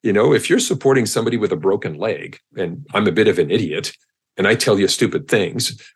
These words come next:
well, no words I say, the words now, the actions you might take afterwards might re-injure you, but my words will not re-injure your leg in the cast, right? But in mental health, it matters. So, um,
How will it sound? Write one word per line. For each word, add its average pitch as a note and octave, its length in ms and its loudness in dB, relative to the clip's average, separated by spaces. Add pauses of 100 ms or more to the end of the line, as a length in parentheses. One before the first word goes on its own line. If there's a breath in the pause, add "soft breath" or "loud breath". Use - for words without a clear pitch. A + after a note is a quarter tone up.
well, G#2+ 360 2 (200)
no C#3 280 6
words C#3 440 4
I G#2 160 0
say, F#2+ 480 0
the G#2+ 200 2
words G#2+ 400 2
now, E2 220 -12 (220)
the G2 140 0
actions B2+ 440 2
you A#2 80 0
might G2 220 0
take A2 280 2
afterwards G2 880 -2
might F#2+ 440 0
re-injure A2+ 600 4
you, F#2 200 -2
but G2 200 -2
my A2 360 2
words A2+ 420 2
will G#2 160 -2
not G#2+ 260 -4
re-injure G2 800 2
your F#2+ 220 0
leg F#2 420 -4 (240)
in G2 120 -2
the F2+ 80 -4
cast, - 460 -4
right? G2+ 200 -4 (420)
But A2 200 4
in G#2 100 4
mental A#2 280 2
health, D3 220 0
it F#2+ 120 -2
matters. C#3+ 560 -4 (480 loud breath)
So, A2+ 560 4
um, G2+ 480 0